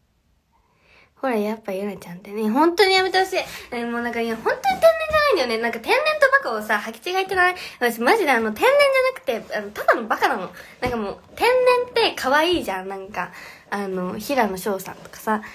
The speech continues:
私のママとか天然なんだけど、いたいたいたいたいたいた。あの、私ね、天然とかじゃなくて、あの、ただのバカなの。あの、天然超えてるバカとアホなの。だから、わかる？あのね、天然っていうのは、なんかもうみんなからしてさ、なんかさ、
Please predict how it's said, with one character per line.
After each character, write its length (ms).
私 320
の 140
マ 120
マ 80
と 100
か 100
天 260
然 160
な 100
ん 80
だ 60
け 100
ど、 60
い 40
た 60
い 20
た 80
い 40
た 120
い 40
た 80
い 20
た 80
い 20
た。 60
あ 40
の、 360
私 340
ね、 140
天 140
然 420
と 120
か 80
じ 80
ゃ 20
な 80
く 80
て、 220
あ 80
の、 60
た 140
だ 120
の 100
バ 140
カ 100
な 80
の。 60
あ 20
の、 40
天 220
然 160
超 80
え 40
て 80
る 100
バ 120
カ 140
と 180
ア 40
ホ 100
な 100
の。 100
だ 60
か 120
ら、 160
わ 100
か 140
る？ 160
あ 140
の 80
ね、 200
天 0
然 160
っ 40
て 80
い 40
う 60
の 80
は、 160
な 100
ん 40
か 80
も 100
う 60
み 120
ん 60
な 100
か 120
ら 100
し 80
て 80
さ、 160
な 100
ん 60
か 80
さ、 180